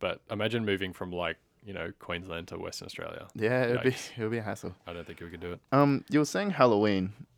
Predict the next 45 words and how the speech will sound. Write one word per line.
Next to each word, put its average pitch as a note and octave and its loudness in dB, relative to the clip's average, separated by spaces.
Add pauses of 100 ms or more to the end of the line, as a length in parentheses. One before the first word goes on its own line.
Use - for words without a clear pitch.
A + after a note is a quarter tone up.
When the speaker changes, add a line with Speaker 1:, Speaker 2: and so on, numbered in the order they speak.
Speaker 2:
has G#2 -2
a G2+ -2
big G2+ 2
influence F#2 -4 (240)
also F#2+ 2
in, F2+ 0
um, F#2 -4 (480)
in G2+ -2
Australia. F#2 2
Speaker 1:
I A2+ -2
feel F3 0
like C4 -2
young A#2+ 2
people F#2+ 0
are F2 -2
really F#2 -2
into - -10
it. - -12
Speaker 2:
Yeah, G3+ 6
because E3 2
what, B2 4
years A2+ 2
ago, F#2 2
like, F2+ 0 (640)
how A#2+ 4
old G#2+ 4
are - -2
we? F#2 -2 (160)
We're, G#2 -6 (260)
we're, F#2+ -4 (100)
like, - -10 (160)
in G2+ -6
our F#2 -2
twenties G2 -2
and F#2 -4
stuff. - -2 (120)
Speaker 1:
Yep. - -10
Speaker 2:
Ten C3+ 0
years A#2+ 2
ago, F#2 4
Halloween C#3 2
was G2 -4 (200)
barely F#2+ 2
anything. F#2 -6 (300)
Speaker 1:
Nah. F#2+ -6